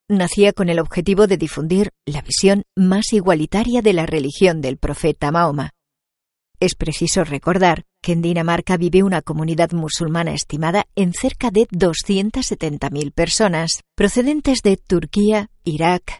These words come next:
Líbano, Siria y Pakistán. La mezquita Mariam, situada en una calle céntrica y comercial de Copenhague, es la primera en Escandinavia que solo cuenta con mujeres imanas, aunque no es una mezquita solo para mujeres.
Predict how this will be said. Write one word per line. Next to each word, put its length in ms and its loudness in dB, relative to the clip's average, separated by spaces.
Líbano, 540 2
Siria 600 0
y 120 0
Pakistán. 720 -2
La 180 6
mezquita 420 -2
Mariam, 640 -2
situada 480 0
en 100 0
una 160 -2
calle 260 -2
céntrica 540 -2
y 60 -2
comercial 560 0
de 100 -8
Copenhague, 540 -2
es 160 0
la 140 4
primera 360 0
en 80 2
Escandinavia 720 0
que 160 -4
solo 360 0
cuenta 440 -4
con 160 -6
mujeres 520 0
imanas, 480 -4
aunque 380 2
no 280 4
es 240 0
una 160 -6
mezquita 480 -2
solo 360 0
para 200 -4
mujeres. 560 -4